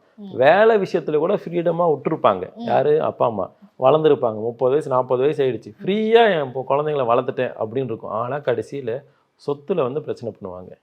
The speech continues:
Speaker 1: ம்.
Speaker 2: அசெட்ல வந்து ப்ராப்ளம் பண்ணுவாங்க. அப்ப என்ன ஆகும்னா, இத்தனை நாளா நீ என்ன ஃப்ரீடமா வளர்த்தா கூட அந்த சொத்துக்கு ஏத்த மாதிரி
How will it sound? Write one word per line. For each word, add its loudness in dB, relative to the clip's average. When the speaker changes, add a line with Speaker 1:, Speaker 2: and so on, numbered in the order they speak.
Speaker 1:
ம். -16
Speaker 2:
அசெட்ல -4
வந்து -6
ப்ராப்ளம் -6
பண்ணுவாங்க. -16
அப்ப -2
என்ன 0
ஆகும்னா, -4
இத்தனை 0
நாளா 6
நீ 0
என்ன 2
ஃப்ரீடமா 2
வளர்த்தா 2
கூட -8
அந்த -4
சொத்துக்கு 0
ஏத்த 0
மாதிரி -4